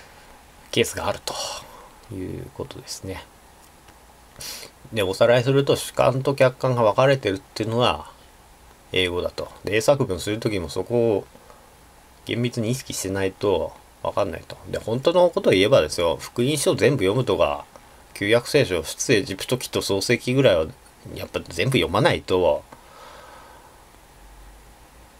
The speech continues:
英語で物を読んでも、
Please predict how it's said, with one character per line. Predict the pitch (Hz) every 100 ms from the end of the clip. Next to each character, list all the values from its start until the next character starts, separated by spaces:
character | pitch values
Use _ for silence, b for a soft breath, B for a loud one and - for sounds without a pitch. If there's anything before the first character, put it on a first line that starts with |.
| - - - - - - - - -
英 | 104 135
語 | 160
で | 156
物 | 117 151
を |
読 | 113 98
ん | 90
で | 85
も、 | 85 85 73 71